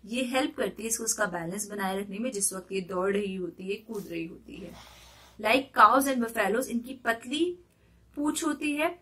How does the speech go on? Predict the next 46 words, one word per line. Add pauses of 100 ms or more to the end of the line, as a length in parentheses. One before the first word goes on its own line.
(120)
और
अपनी
उस
tail
की
वजह
से
ये
fly,
जो
इंसेक्ट्स
होते
हैं,
जो
इनके
चारों
तरफ
जो
फ्लाइज
होती
हैं,
जो
उनके
ऊपर
उड़,
बैठने
से
उन्हें (260)
अपने
आप
को
बचाते
हैं। (680)
जो
हमारे
monkeys
होते
हैं,
वो
अपनी
इस
लंबी
tail
की
वजह
से